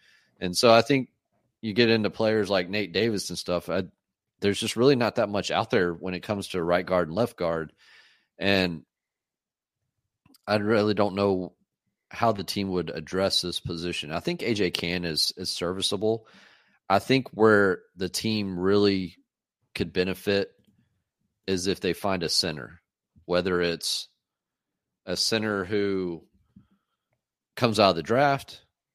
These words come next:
or comes out of free agency, 'cause I think finding a good center will make A J Cann and Kenyon Green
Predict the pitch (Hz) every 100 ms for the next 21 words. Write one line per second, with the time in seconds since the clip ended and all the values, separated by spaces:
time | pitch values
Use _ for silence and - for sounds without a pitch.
0 | _ _ 98 98 95 92 85 _ _ _
1 | _ 113 98 98 87 - 90 85 78 -
2 | 92 85 101 - 110 101 - _ _ _
3 | _ 120 131 104 98 110 110 - 107 101
4 | 85 76 85 87 92 92 85 - 101 98
5 | 98 - 90 87 85 80 - 87 82 80
6 | 80 78 76